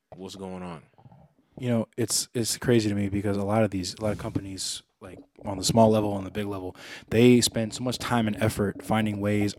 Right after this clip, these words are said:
Speaker 2: around compensation and reward that,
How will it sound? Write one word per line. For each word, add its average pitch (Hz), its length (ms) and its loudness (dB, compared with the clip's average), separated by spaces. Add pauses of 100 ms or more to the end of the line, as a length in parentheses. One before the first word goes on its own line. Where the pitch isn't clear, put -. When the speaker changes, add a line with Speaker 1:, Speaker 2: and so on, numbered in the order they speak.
Speaker 2:
around 92 800 -6 (320)
compensation 95 880 -4
and 87 400 -10
reward 92 560 2 (480)
that, 98 340 0